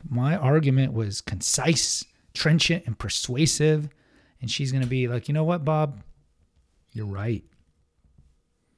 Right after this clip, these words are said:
Everything you say is right. If I love my child, I will not marry a man until all my children are eighteen."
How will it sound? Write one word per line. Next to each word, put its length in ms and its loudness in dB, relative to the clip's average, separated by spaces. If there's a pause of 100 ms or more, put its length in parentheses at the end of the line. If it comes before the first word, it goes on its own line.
(400)
Everything 260 -6
you 60 -6
say 160 -6
is 100 -6
right. 240 -8 (1120)
If 120 -10
I 60 2
love 200 0
my 160 0
child, 560 0 (680)
I 220 0
will 180 0
not 400 -2
marry 320 0
a 40 0
man 260 0
until 240 -2
all 180 -2
my 120 -2
children 380 0
are 80 0
eighteen." 540 -6